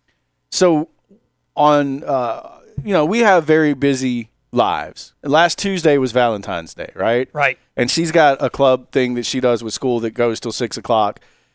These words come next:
Speaker 1: and, and my kid had practice until six thirty, right? So we're not, no, we're, nobody's getting home until, like, seven o'clock. So we're like, "Well, we'll just celebrate Valentine's Day on Saturday."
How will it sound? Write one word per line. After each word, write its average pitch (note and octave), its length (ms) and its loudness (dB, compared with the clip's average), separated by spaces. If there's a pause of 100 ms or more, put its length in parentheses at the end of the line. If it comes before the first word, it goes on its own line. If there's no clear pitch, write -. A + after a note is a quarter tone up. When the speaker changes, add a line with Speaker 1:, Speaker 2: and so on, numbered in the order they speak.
(160)
Speaker 1:
and, A#2+ 280 0
and A#2 180 -2
my A#2 100 -2
kid B2+ 240 0
had B2 180 -2
practice A#2+ 380 0
until A#2 220 -6
six - 260 -8
thirty, F#2 380 -4 (120)
right? A2 220 -6
So D#3+ 140 -2
we're G#3 100 2
not, E3+ 180 0
no, G3+ 120 -2
we're, F3 120 0
nobody's G#3+ 320 2
getting C3+ 220 0
home D3 200 0
until, A2+ 180 -4
like, F#2 160 -2
seven G2 260 -2
o'clock. F#2 400 -2 (520)
So F#3 120 0
we're F#3 80 4
like, F3 160 4
"Well, F3 120 2
we'll C4+ 140 0
just A#3+ 260 -8 (140)
celebrate C#3+ 400 2
Valentine's A2+ 540 0
Day A2 140 0
on F#2+ 120 -4
Saturday." G2+ 600 -4